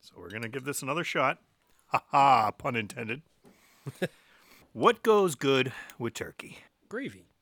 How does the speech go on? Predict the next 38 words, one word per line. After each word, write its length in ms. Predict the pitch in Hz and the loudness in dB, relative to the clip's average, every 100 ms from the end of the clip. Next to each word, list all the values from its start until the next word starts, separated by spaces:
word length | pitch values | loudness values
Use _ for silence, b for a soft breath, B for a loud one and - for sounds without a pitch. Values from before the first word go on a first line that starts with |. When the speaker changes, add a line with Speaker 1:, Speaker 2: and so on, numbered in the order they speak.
| _ | _
Speaker 1:
Gravy. 500 | - 349 349 208 151 | -2 2 2 0 -6
So, 340 | - - 135 240 | -8 0 2 2
wild 380 | 269 123 254 226 | 2 2 2 2
turkey 320 | 202 208 196 | 0 -2 -2
and 80 | 185 | -2
gravy. 300 | 123 98 87 - _ _ _ _ | -2 -4 -6 -18 _ _ _ _
Speaker 2:
So 140 | - | -20
we're 100 | - | -18
doing 300 | 107 143 147 | -10 -6 -6
this 180 | 143 - | -6 -8
again. 300 | 131 101 92 _ _ _ _ | -12 -16 -18 _ _ _ _
Speaker 1:
We're 120 | 117 | -14
trying 500 | 95 - 117 120 120 | -8 0 2 2 0
it 300 | 127 107 127 - | -4 -6 -8 -6
again, 460 | 107 104 120 113 | -4 4 4 4
but 140 | 95 92 | 0 4
this 200 | 214 - | 4 4
time 440 | 190 151 135 127 B B - | 4 6 6 2 B B -12
I 180 | 104 92 _ _ _ - | -12 -12 _ _ _ -12
didn't 400 | 110 113 127 - | -10 -8 -12 -10
use 320 | 113 104 98 | -8 -6 -8
store-bought 680 | - - 104 101 101 104 - | -10 -8 -8 -6 -6 -6 -6
gravy, 400 | 110 104 107 110 | -6 -6 -6 -8
like 180 | 92 | -10
that 160 | - 87 | -12 -12
little 200 | 95 92 | -10 -12
jar. 520 | 87 98 90 95 120 - b b b b b - | -12 -10 -6 -6 -8 -12 b b b b b -12
I 100 | 95 | -10
actually 340 | 92 - 92 | -8 -10 -12
made 580 | 87 90 90 101 113 120 | -12 -12 -10 -8 -8 -8
some 180 | - 139 | -12 -12
gravy. 440 | 135 139 135 156 _ _ _ _ _ | -10 -10 -10 -14 _ _ _ _ _
So 120 | - | -14
I'm 100 | 92 | -12
thinking 420 | - 107 98 92 85 | -6 -6 -6 -12 -6
that 320 | 104 104 120 | 0 2 2
will 160 | 123 107 | -4 -10
be 560 | 98 123 127 104 80 | -4 2 4 2 -4